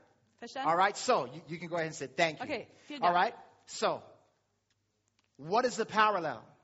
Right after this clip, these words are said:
Speaker 1: Wo sehen wir hier die Parallele?
Speaker 2: Jesus,
Speaker 1: Jesus
Speaker 2: drawn out of waters,
Speaker 1: wird aus dem Wasser
Speaker 2: goes
Speaker 1: gezogen,
Speaker 2: into the wilderness,
Speaker 1: geht in die Wüste,
Speaker 2: returns to deliver his people,
Speaker 1: kommt zurück, um sein Volk zu befreien
Speaker 2: and then begins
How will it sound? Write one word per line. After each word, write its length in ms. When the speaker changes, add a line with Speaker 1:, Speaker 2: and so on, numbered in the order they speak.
Speaker 1:
Wo 200
sehen 200
wir 80
hier 80
die 100
Parallele? 560
Speaker 2:
Jesus, 720
Speaker 1:
Jesus 380
Speaker 2:
drawn 280
out 140
of 120
waters, 540
Speaker 1:
wird 220
aus 200
dem 120
Wasser 220
Speaker 2:
goes 360
Speaker 1:
gezogen, 40
Speaker 2:
into 160
the 120
wilderness, 540
Speaker 1:
geht 200
in 100
die 100
Wüste, 320
Speaker 2:
returns 560
to 80
deliver 200
his 200
people, 400
Speaker 1:
kommt 240
zurück, 320
um 80
sein 180
Volk 200
zu 80
befreien 500
Speaker 2:
and 240
then 440
begins 1200